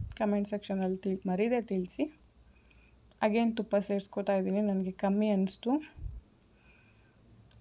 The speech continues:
ನೋಡಿ, ಈ ಥರ ಚೆನ್ನಾಗಿ ತಿರುಗಿಸಿ ಒಂದು ಫೈವ್ ಮಿನಿಟ್ಸ್ ನಾನು ಇದನ್ನು ಲಿಡ್ ಕ್ಲೋಸ್ ಮಾಡಿ ಕುಕ್ ಮಾಡ್ಕೊಂಡಿದ್ದೀನಿ, ಲೈಕ್ ಅರಳಕ್ಕೆ ಬಿಟ್ಟಿದ್ದೀನಿ. ಆ ಕಿಪ್ಪಿಂಗ್,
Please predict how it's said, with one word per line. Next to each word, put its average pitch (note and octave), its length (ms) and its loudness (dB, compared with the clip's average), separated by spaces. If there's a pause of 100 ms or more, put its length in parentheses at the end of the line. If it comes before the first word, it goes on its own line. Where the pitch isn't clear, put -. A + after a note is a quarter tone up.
(200)
ನೋಡಿ, A3 220 -10 (100)
ಈ G#3+ 60 -2
ಥರ G#3 220 2
ಚೆನ್ನಾಗಿ A#3 540 0
ತಿರುಗಿಸಿ G#3+ 600 -2 (360)
ಒಂದು B3 200 2
ಫೈವ್ B3+ 320 4
ಮಿನಿಟ್ಸ್ B3 380 2
ನಾನು A3 220 2
ಇದನ್ನು A#3 300 2
ಲಿಡ್ G#3 260 2
ಕ್ಲೋಸ್ A3 340 2
ಮಾಡಿ G#3+ 300 2 (260)
ಕುಕ್ - 260 -6
ಮಾಡ್ಕೊಂಡಿದ್ದೀನಿ, F#3+ 680 0 (100)
ಲೈಕ್ F#3+ 220 0
ಅರಳಕ್ಕೆ A3 380 6
ಬಿಟ್ಟಿದ್ದೀನಿ. G3 580 0 (760)
ಆ A3 60 2
ಕಿಪ್ಪಿಂಗ್, A3 640 -2